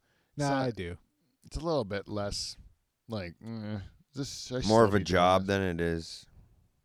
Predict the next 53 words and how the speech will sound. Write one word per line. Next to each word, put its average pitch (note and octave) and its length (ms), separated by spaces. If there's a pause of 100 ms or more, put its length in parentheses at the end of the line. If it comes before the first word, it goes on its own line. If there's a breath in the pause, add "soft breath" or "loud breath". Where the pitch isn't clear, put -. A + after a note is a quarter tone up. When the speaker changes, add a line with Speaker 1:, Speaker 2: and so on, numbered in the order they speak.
(140)
Speaker 2:
Should C#3+ 180
I - 20
still C3 200
be A#2 100
doing G2 200
this? G2+ 180
Is G#2+ 140
it A2+ 160
really A#2+ 260
good G#2 200
in F#2+ 80
the G2+ 40
long F#2+ 260
run? G2+ 220 (640 soft breath)
Do B2+ 140
I - 40
need A2+ 220
this G#2+ 140
energy G#2+ 380
for - 120
Speaker 3:
You - 80
Speaker 2:
something G2 140
Speaker 3:
gotta C3+ 100
Speaker 2:
else? C3 80
Speaker 3:
look C3+ 180
at B2 160
it A#2+ 160
as, A2 300
you - 80
gotta A2+ 140
Speaker 1:
It's A#2 60
Speaker 3:
look A#2 100
Speaker 1:
good - 80
Speaker 3:
at A2+ 100
Speaker 1:
for A#2 60
Speaker 3:
it A2+ 80
Speaker 1:
your A2 80
Speaker 3:
as G#2+ 40
Speaker 1:
prostate G#2+ 400
health. A2 500
<laughs> - 20
Speaker 3:
Yeah. C#3+ 260
Speaker 2:
Is C3 160
it? G3 180 (300)
Speaker 3:
If - 140
you F#2 60
don't G#2+ 140
keep A#2+ 220
using C3 300
it, A2 80
you F#2 160
lose B2+ 260
it. - 160